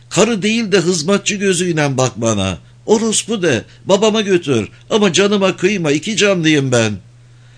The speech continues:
Daha da artıyor kızgınlığı karısını dinledikçe. Emin sabırsız. "Yürü diyorum sana. Bana durup da akıl satma şimdi."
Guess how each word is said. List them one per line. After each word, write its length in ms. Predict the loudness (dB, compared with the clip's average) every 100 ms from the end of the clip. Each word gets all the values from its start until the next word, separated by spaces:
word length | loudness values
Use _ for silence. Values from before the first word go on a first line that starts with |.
| -20 -20 -20 -8
Daha 240 | 0 2
da 80 | 2
artıyor 520 | 2 2 0 0 0
kızgınlığı 680 | 0 -2 -2 -2 -2 0 0
karısını 560 | 0 -2 -2 -2 -2 -2
dinledikçe. 600 | -2 -2 -2 -2 0 0
Emin 280 | 0 0
sabırsız. 800 | 0 0 0 -2 -2 -2 -2 -2 -8 -20 -20 -20 -20 -12
"Yürü 420 | -2 0 2 2
diyorum 340 | 4 4 2 0
sana. 560 | 2 2 2 0 -2 -8 -20 -20 -4
Bana 340 | 0 2 2
durup 260 | 2 0 0
da 80 | 0
akıl 240 | 0 0
satma 400 | 2 2 2 0
şimdi." 640 | 2 0 0 0 0 -2